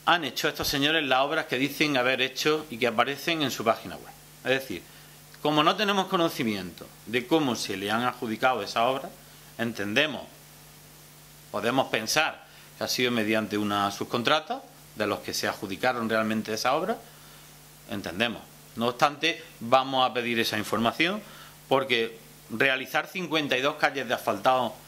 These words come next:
y saneamiento en Linares sin que nosotros tengamos la información de quién la ha ejecutado, yo creo que deberemos, debemos y necesitamos saber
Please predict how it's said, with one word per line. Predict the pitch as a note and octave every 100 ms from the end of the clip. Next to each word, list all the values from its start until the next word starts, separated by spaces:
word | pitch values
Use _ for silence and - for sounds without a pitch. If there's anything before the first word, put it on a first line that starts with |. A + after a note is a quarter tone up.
| -
y |
saneamiento | A#2 A#2+ G#2+ A#2+ A#2+ A#2+
en |
Linares | A#2+ A2+ F2+ D#2 - - - - -
sin | - A#2
que | G#2
nosotros | G2+ F#2+ A#2+ C3+
tengamos | C3+ B2 A2+ A2
la |
información | A2 A2+ G#2+ G2+ C3+ B2
de | F#2+
quién | G#2+
la | B2
ha | B2
ejecutado, | C3 B2 A#2+ C3+ F#3 - - - - G2+
yo | G#2+
creo | B2 C3 D3
que | C#3+ A2+ G#2
deberemos, | G2+ G2+ B2+ D3+ F3+ F#3 - -
debemos | A2 B2 E3 G3+ A3
y | E3+
necesitamos | B2+ A2 A#2+ - A2+ D#3 G3 G3+
saber | C#3 C3+ F#3